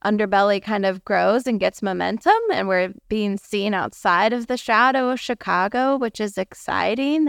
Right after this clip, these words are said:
Um, you know, the chefs and restaurants are going to be sing-, seeking more unique things, and I think having, like, some really s-, specific, interesting, flavor-loaded squash is a,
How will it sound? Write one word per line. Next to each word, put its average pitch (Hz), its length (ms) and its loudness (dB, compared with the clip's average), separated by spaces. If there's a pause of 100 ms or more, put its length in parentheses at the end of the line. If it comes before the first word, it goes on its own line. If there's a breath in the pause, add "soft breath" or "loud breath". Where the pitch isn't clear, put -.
(120)
Um, 185 360 -2 (160)
you 208 120 -2
know, 180 300 -2
the - 80 -12
chefs 202 460 0
and 202 400 -2 (260)
restaurants 220 920 -2
are 202 420 0
going 202 400 0
to 202 80 -6
be 196 160 0
sing-, 208 320 -6 (200)
seeking 208 540 -2
more 202 420 0 (360)
unique 208 420 0
things, 196 340 0
and 190 80 2
I 190 80 2
think 196 180 -6
having, 190 400 0
like, 175 220 -4
some 185 300 -4 (160 soft breath)
really 208 340 0
s-, - 260 -14 (220)
specific, - 760 -2 (520)
interesting, 202 640 -2
flavor-loaded 190 1000 0
squash 190 840 -2
is 190 320 0
a, 170 260 -2